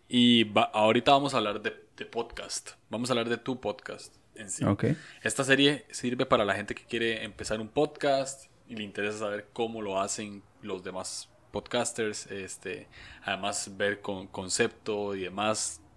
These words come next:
Speaker 1: Por ejemplo, vamos a hablar de dónde salió el tema, de dónde salió el nombre, etcétera, etcétera.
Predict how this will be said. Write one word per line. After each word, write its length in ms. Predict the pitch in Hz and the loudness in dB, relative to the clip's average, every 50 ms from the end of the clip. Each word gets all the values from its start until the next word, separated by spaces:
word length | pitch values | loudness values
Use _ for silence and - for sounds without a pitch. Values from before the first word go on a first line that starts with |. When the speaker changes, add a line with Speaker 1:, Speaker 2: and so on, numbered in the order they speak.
| _ _ _ _ _ _ | _ _ _ _ _ _
Speaker 1:
Por 120 | - 101 98 | -6 -6 -4
ejemplo, 280 | 95 104 101 - 107 | -4 -6 -4 -4 -4
vamos 160 | 101 101 98 | -4 -4 -4
a 20 | 101 | -6
hablar 140 | 95 92 90 | -8 -8 -8
de 40 | 87 | -10
dónde 160 | 92 95 98 | -12 -12 -12
salió 360 | 90 92 92 92 92 92 92 - - - - - - - - - - - _ - | -12 -12 -10 -10 -8 -10 -10 -14 -18 -20 -20 -20 -20 -20 -20 -20 -20 -20 _ -10
el 180 | - 98 92 | -10 -10 -2
tema, 300 | - - 123 127 127 131 | 4 6 6 6 6 4
de 60 | 117 | 0
dónde 180 | 104 98 98 95 | 0 0 -2 0
salió 180 | 98 95 95 92 | -2 0 -2 -2
el 80 | 95 101 | -2 0
nombre, 380 | 110 117 113 113 113 110 104 95 | 0 0 0 0 -2 -4 -4 -6
etcétera, 380 | - - 101 87 - 98 95 | -8 -6 -6 -4 -4 -4 -6
etcétera. 460 | 95 - 123 127 - - - - - | -4 -4 -4 -4 -4 -4 -6 -6 -8